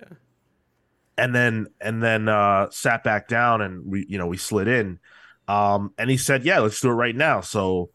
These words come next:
Speaker 2: uh, I didn't have any prep time, but that's okay.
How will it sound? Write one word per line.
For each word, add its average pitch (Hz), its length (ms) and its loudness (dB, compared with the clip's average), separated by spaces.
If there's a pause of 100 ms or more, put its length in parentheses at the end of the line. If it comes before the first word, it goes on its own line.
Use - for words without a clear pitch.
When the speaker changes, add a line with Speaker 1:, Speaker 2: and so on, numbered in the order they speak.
(480)
Speaker 2:
uh, 95 480 -2
I 120 80 -6
didn't 131 260 -2 (560)
have 123 280 0
any 110 220 -2
prep 120 300 -2
time, 104 440 0
but 92 200 -4
that's 107 200 -2
okay. 95 560 -4